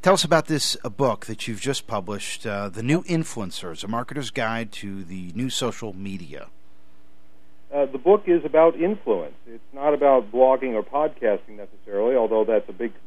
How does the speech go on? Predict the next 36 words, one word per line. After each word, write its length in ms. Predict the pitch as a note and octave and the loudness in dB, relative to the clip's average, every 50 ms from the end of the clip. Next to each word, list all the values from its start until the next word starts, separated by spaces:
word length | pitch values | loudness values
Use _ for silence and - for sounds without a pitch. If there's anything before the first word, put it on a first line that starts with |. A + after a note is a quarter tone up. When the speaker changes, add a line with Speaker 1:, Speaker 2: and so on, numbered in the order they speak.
| - | -10
Speaker 2:
component 300 | - C#3+ E3+ E3+ C3 G2+ | -6 -4 -2 -2 0 0
of 160 | F#2 F2 E2+ G2 | 0 -2 -2 -2
it. 100 | F#2+ - - - - - - - - | -4 -6 -6 -12 -12 -12 -12 -8 -4
But 140 | C#3 D3 C#3+ | 0 2 6
what 160 | D#3+ D3 - | 6 4 6
fascinated 520 | - G#3+ B3 B3+ B3 - E3+ D3 C3+ C3 B2 | 6 4 4 4 2 2 0 2 2 2 2
me 160 | C#3 C3+ B2+ | 4 4 4
about 460 | A#2 A2 B2+ C3 C#3+ D#3+ D#3+ - - | 4 6 6 8 8 8 6 4 0
these 220 | C3 B2 A2+ G#2+ G2+ | -6 -6 -4 -4 -4
new 180 | A#2+ B2+ B2 | -2 0 0
media, 520 | A#2 A#2 B2 D3 D#3 C#3+ G#2 F#2+ F#2 F#2+ F#2+ | 2 2 2 2 2 2 2 2 2 0 -2
these 160 | G#2 G#2 G2+ - | -4 -6 -4 0
so-called 380 | A#2+ A#2 A2 - A#2 G#2+ G2 - - | 0 0 0 2 2 2 2 0 0
social 300 | - A2+ A#2 A2+ - A2 | -2 -2 -2 -2 -4 -8
media, 400 | G#2 G#2 G#2+ A2 G#2+ G#2+ G2+ G2 | -8 -6 -4 -2 0 2 4 4
or 120 | G2 F#2 - - | 4 2 0 -4
sometimes 380 | G#2+ G2+ F#2 G#2 G2 F#2+ F2+ - - - - | -10 -10 -8 -6 -8 -8 -8 -10 -12 -10 -6
Web 160 | G#2+ G#2+ F#2+ - - | -6 -6 -6 -8 -12
two 60 | - A2 - | -12 -12 -12
point 180 | - G2 F#2+ F#2+ G2+ | -12 -10 -8 -4 -2
oh 100 | G#2 G#2+ | -2 -2
media, 420 | G#2+ G#2 G2+ F#2 F#2 F#2 F2+ F2 | -2 -4 -6 -6 -4 -4 -4 -4
as 60 | F2 F2+ | -6 -6
they're 80 | G#2 G#2 | -8 -8
called, 320 | G2+ G2+ G2+ G2+ G2+ F#2 - - - - - - - - - - | -6 -4 0 0 0 0 -2 -6 -12 -12 -12 -12 -12 -10 -6 0
is 160 | E3 D#3 C#3 - | 0 0 4 6
that 200 | E3+ E3 D#3+ - | 6 6 6 6
they 160 | D#3 D#3+ D#3 | 2 4 6
are 160 | D#3+ D#3 D#3 | 6 6 6
being, 480 | D3+ D3+ E3+ F3+ F3 E3+ E3 E3 D#3+ - - - - - - - - C3+ | 6 4 2 2 2 2 2 2 0 -2 -6 -10 -12 -12 -12 -12 -12 -10
uh, 60 | C3+ F#2+ G#2+ | -10 -8 -8
applied 800 | D3 - - - - G#3 A#3 A#3+ F3 A#2+ A2 G#2+ G#2+ G#2+ - - - - - - - - | -8 -8 -8 -4 2 6 6 8 8 6 6 4 2 0 -4 -8 -10 -12 -12 -12 -6 0
by 420 | C#3+ D3 C#3 C#3+ C#3+ C#3+ C#3+ C#3 C3+ - - - - - - - - - - | 2 4 6 6 6 4 4 2 -2 -6 -10 -12 -12 -12 -12 -12 -12 -10 -4
individuals 880 | F3+ G3 A3+ A3+ G3+ D#3 E3 F3 F3 D#3 B2+ G#2 G2 F#2 F2+ F#2 F#2+ - - - - - - - - - | 0 2 4 4 6 8 8 6 6 6 0 -2 0 0 0 -2 -4 -8 -10 -12 -12 -12 -12 -12 -10 -4
to 240 | D3 C#3+ C#3+ C#3+ C3+ - - | 0 2 2 2 0 -2 -4
create 420 | - D3+ D3 D3 D3 D3 C#3+ C#3+ | -2 2 6 6 8 8 6 4